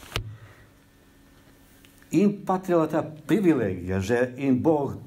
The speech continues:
sa ukázal, dal svoje zákony a ukázal, ako je spravodlivý, ako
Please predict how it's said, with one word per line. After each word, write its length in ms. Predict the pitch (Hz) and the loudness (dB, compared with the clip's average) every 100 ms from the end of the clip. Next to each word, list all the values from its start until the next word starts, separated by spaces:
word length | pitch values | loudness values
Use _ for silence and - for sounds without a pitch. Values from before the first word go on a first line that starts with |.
| - - | -20 -20
sa 320 | - - 139 165 | -10 -4 -2 0
ukázal, 640 | 185 175 113 104 104 107 | 0 0 0 0 0 0
dal 320 | 117 120 127 | 2 2 0
svoje 560 | 123 127 123 123 123 123 | -4 -2 2 2 0 -2
zákony 880 | 107 98 123 127 147 139 139 127 - - - - - - | -2 -2 -2 -6 -6 -4 -4 -8 -16 -20 -20 -20 -20 -10
a 320 | 101 95 92 101 98 - | -6 -4 -4 -4 -8 -10
ukázal, 480 | 110 110 104 101 98 | -8 -2 -2 0 -2
ako 240 | 104 101 | -4 -6
je 80 | 87 | -8
spravodlivý, 640 | - 110 110 107 107 113 110 | -4 -2 0 0 0 0 0
ako 480 | 107 113 107 104 | -2 -2 -2 -6